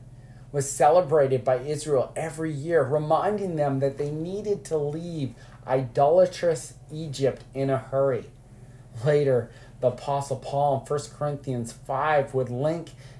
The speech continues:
the unleavened bread to malice and corruption and sin. The Pharisees and Herod had absolutely nothing in common. The Pharisees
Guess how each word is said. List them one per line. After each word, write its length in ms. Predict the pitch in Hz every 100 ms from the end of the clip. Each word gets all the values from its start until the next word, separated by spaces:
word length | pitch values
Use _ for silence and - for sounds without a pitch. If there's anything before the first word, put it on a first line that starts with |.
| -
the 180 | - 220 -
unleavened 760 | - 165 170 165 165 165 156 135
bread 420 | 127 147 156 147
to 120 | 147 135
malice 840 | 131 135 131 156 170 151 127 -
and 180 | 131 123
corruption 840 | - 147 139 139 156 - 156 147
and 180 | 135 117
sin. 640 | - - 139 151 139 113 - - - - - - - - - - - - - - - - -
The 80 | 135
Pharisees 680 | 190 185 214 208 180 131
and 100 | 143
Herod 360 | 135 156 160 135
had 300 | 143 127 113 - -
absolutely 880 | 147 170 - - 143 135 147 135 127
nothing 460 | 123 127 120 139
in 120 | 120 117
common. 480 | - 123 120 107
The 80 | 113
Pharisees 720 | 117 160 156 165 - 143 127